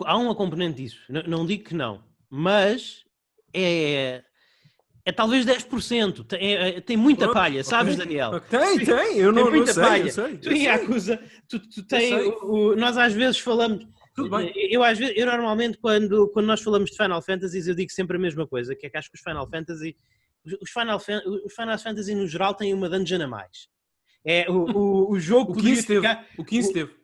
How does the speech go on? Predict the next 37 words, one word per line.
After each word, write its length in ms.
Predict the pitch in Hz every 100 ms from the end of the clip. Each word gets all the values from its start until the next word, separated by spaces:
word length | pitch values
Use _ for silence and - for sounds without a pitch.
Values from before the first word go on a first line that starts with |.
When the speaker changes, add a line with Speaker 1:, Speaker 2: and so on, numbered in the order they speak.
| _ _ -
Speaker 1:
o, 280 | 190 190 196
os 80 | 165
jogos, 400 | 214 226 220 -
os 220 | 208 208 170
jogos 220 | 247 -
Final 240 | 240 220
Fantasy 320 | 220 233 202 240
no 140 | 233
geral 300 | 160 196 226
seriam 260 | - 214 214
melhores 320 | 214 214 180
jogos 240 | 208 202
se 60 | -
não 80 | 185
tivessem 380 | 185 185 190 180
a 20 |
última 260 | 175 175 151
dungeon. 380 | 135 127 117 110
Speaker 2:
Yeah. 240 | 233 190 190 180 185 _ -
Speaker 1:
É, 120 | 196 190
é, 40 | -
nota-se 360 | 196 220 220 -
que 60 | 214
é 20 |
uma, 200 | 196 180
uma 340 | 196 190 185 165
dungeon 300 | 190 180 190
que 60 | -
tá 100 | 160
lá 220 | 180 180 - -
para 100 | 220
esticar 520 | 214 214 - 214 202
um 60 | 202
bocadinho 400 | - 185 202 196
mais 240 | 196 185
o 80 | 190
jogo. 500 | 151 151 135 117 107